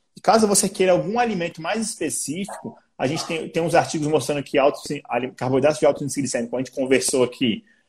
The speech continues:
eles melhoram a qualidade do sono, mas também tem artigos mostrando que com apenas, ele é bem comum até esse artigo, que com apenas dois kiwis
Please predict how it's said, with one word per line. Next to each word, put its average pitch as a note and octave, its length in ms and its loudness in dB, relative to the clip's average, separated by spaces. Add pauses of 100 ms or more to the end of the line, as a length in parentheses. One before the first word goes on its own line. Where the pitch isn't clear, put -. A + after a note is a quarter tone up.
(120)
eles C3 220 4
melhoram C#3+ 320 6
a F#3 60 4
qualidade B2+ 440 2
do C3+ 80 -6
sono, E3 420 -4 (600)
mas D#3 160 -4
também D#3 220 -4
tem E3 180 -4
artigos D3+ 320 -2
mostrando D#3 240 -2
que - 80 -14
com E3+ 80 4
apenas, D#3 320 -2
ele C#3 140 4
é - 20 0
bem E3+ 200 2
comum D#3 320 -4
até C#3 300 0
esse C3+ 140 -4
artigo, E3 400 -10 (280)
que - 120 -20
com E3 80 0
apenas E3 400 4
dois F3+ 340 6
kiwis D3+ 680 0